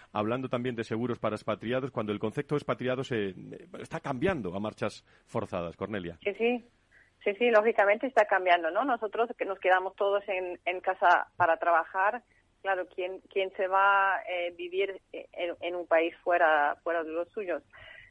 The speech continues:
Speaker 2: Pero, em, igual estamos en una situación bastante estable con respecto al, al portfolio, a la cantidad de clientes que, que tenemos que, que, que siguen,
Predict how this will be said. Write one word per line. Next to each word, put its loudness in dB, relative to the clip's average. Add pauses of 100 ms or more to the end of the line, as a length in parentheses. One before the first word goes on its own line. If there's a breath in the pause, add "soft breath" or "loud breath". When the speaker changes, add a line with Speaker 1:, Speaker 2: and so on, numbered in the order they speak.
(100)
Speaker 2:
Pero, 6 (100)
em, -4 (600)
igual 2
estamos -4
en -10
una -6
situación -2
bastante -2
estable 4
con -6 (140)
respecto 0
al, 2
al 0
portfolio, 0
a 8
la 2
cantidad 4 (100)
de 0
clientes -4
que, -4
que -2
tenemos 0 (100)
que, -2
que, -2
que -6
siguen, 0